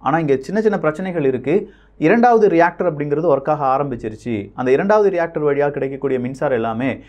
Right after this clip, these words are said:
இப்போ உக்ரைனுக்கு கிடைச்சிட்டு இருக்கு அப்படிங்கிற அறிவிப்பு வெளியாகி இருக்கிறது. So இந்த அறிவிப்புக்கு மத்தியில ஐ ஏ இ அமைப்பு சொல்லியிருக்காங்க, "நாங்க இங்க தான் இருக்க போறோம்.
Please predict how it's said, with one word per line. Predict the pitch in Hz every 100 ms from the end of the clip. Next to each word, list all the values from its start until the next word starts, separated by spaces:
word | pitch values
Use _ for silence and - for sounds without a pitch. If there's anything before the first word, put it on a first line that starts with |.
| _ -
இப்போ | 123 127 120
உக்ரைனுக்கு | 185 156 147
கிடைச்சிட்டு | 135 139 143
இருக்கு | 131 131
அப்படிங்கிற | 113 117 113
அறிவிப்பு | 107 123 123 143 127
வெளியாகி | 117 113 104
இருக்கிறது. | 107 101 101 92 104 _ _
So | - 170
இந்த | 180 226
அறிவிப்புக்கு | 220 269 247
மத்தியில | 208 165 151 135 117 101
ஐ | 139 185
ஏ | 247 233
இ | 180
அமைப்பு | 165 165
சொல்லியிருக்காங்க, | 156 139 131 131 139
"நாங்க | 143 127
இங்க | 120 123
தான் | 147
இருக்க | 117 -
போறோம். | - 107